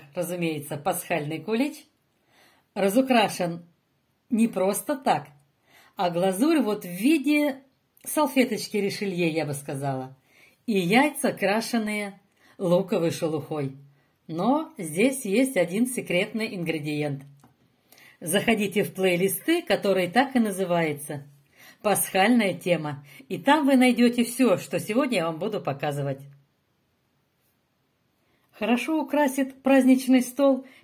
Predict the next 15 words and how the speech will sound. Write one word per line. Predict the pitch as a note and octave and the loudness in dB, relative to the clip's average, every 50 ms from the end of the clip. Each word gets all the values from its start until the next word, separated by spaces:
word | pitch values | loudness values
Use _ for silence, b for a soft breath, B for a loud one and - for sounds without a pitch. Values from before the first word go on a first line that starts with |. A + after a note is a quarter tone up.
| B | B
печенье | - C#4 C4+ C4+ - B3 A3 F#3 E3 D3 C#3 C3+ C3+ C3+ C3 - _ - | 0 0 0 0 0 0 0 0 0 -2 -2 -2 -4 -4 -6 -10 _ -6
имбирно-медовое. | A#3 F#3+ F3+ F3 E3+ F#3+ G#3 A#3+ C4 B3 A3 F#3 F3+ F3 E3 D3 E3 E3 E3 D3 D3+ D3+ D3 C#3 - - - - _ _ _ _ _ _ _ _ _ _ _ _ | -4 -4 -4 -2 0 2 4 4 4 4 2 0 0 -2 -2 0 0 0 0 0 -2 -4 -4 -4 -6 -8 -14 -20 _ _ _ _ _ _ _ _ _ _ _ _
И | - A#3 | -4 -4
самим | - - G3+ F#3+ G3 A#3 D4 E4+ D#4+ | 0 4 4 4 6 6 6 6 6
можно | D4+ D4 D4 C4+ B3 C4 C4+ C4+ | 4 4 4 4 6 6 8 8
угоститься, | B3+ B3+ B3+ B3 B3+ - - B3 A#3+ B3 - - B3 A#3 A#3 B B B B B | 8 6 4 2 0 0 0 0 0 0 -2 -2 -2 -2 -2 B B B B B
и | A#3+ A3 F#3 | -2 -2 0
друзей | E3 F3+ F3+ F#3 F3+ - - - C4 D#4 D#4+ D#4 | 0 0 0 -2 -6 -4 2 4 4 4 4 2
угостить, | D4+ C4+ C4 B3 C#4 C4+ C4 - - B3+ B3+ A#3+ - - - - | 0 0 2 4 4 4 2 0 -2 -2 -2 -2 -4 -12 -12 -6
и | - D#4 | -4 -2
даже | C#4 B3+ C#4 D4+ C4+ C#4 | 2 2 2 4 4 2
хорошая | C4+ C4+ G3+ F#3 G3+ A3+ A3 - - F3+ E3 E3+ E3+ | 2 2 2 2 2 0 -2 -2 -2 -2 -2 -2 -2
идея | F3 G#3 C#4 C#4+ C#4 C4+ C4 C4 B B B B B | 0 2 2 4 4 2 2 0 B B B B B
для | B B3 A#3+ F4 E4+ | B 2 4 4 4
бизнеса. | A#3 F#3+ F3 D#3 D3 D3+ C3+ - - C#3+ C3+ - | 2 2 -2 -4 -2 -2 -4 -4 -6 -10 -10 -12